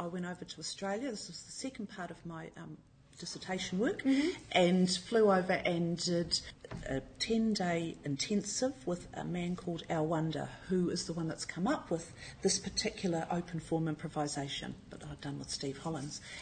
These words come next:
Speaker 1: And he's just a very gorgeous and generous, wise man. And what I discovered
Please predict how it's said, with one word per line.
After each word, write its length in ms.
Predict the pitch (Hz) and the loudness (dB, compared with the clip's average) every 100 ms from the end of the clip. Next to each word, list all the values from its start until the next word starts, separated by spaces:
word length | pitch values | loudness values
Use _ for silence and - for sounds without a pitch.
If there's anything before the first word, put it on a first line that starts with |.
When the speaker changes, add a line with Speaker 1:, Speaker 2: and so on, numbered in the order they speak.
| - | 0
Speaker 1:
And 140 | 175 | 4
he's 160 | 165 - | 4 2
just 240 | - - | 0 -2
a 60 | 151 | -2
very 320 | - 165 156 | 2 4 2
gorgeous 480 | 151 156 156 143 - | 2 0 0 -2 -2
and 120 | 147 | -2
generous, 580 | 147 156 151 147 - - | 0 -2 -2 -4 -6 -8
wise 360 | 139 139 135 143 | -8 -8 -8 -8
man. 280 | 143 156 170 - - - - - - - - | -6 -6 -6 -10 -14 -14 -2 0 0 -10 -4
And 160 | 160 165 | 0 2
what 160 | 180 | 4
I 100 | 175 | 2
discovered 1040 | 156 - - - - - 302 311 - - | -2 -4 -4 -4 -4 4 4 4 0 -2